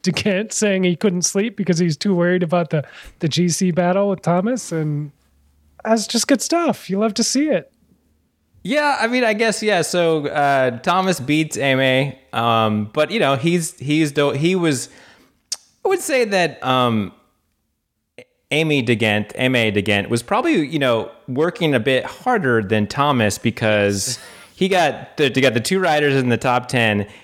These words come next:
Speaker 2: He had,
Speaker 1: Uh-huh.
Speaker 2: um, Gourmet, Biniam Gourmet, um, historic
Speaker 1: Uh-huh.
Speaker 2: win, a lot of podiums.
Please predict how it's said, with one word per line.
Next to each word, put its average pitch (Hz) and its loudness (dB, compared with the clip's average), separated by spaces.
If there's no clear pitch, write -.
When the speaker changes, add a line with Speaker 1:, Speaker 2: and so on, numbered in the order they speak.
Speaker 2:
He 127 -2
had, 147 0
Speaker 1:
Uh-huh. 123 0
Speaker 2:
um, 101 0
Gourmet, 120 0
Biniam 123 0
Gourmet, 107 2
um, 92 2
historic 113 0
Speaker 1:
Uh-huh. 104 0
Speaker 2:
win, 107 2
a - -12
lot 104 0
of 101 0
podiums. 98 0